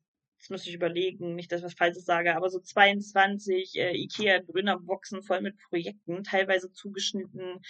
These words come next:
die Schnittmuster sind schon fertig, die Stoffe sind zugeordnet. Ich hab ganz, ganz viele Upcycling-Projekte. Also ich,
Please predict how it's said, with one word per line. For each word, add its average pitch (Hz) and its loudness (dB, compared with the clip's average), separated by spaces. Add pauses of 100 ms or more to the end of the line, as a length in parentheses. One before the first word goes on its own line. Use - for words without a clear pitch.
(260)
die 214 -2
Schnittmuster 202 -2
sind 190 -4
schon 190 -6
fertig, 185 2
die 220 -8
Stoffe 202 0
sind 202 -4
zugeordnet. 180 -2 (420)
Ich 208 -2
hab 190 6
ganz, 190 4
ganz 196 -4
viele 247 2
Upcycling-Projekte. 185 0
Also - 0
ich, - -4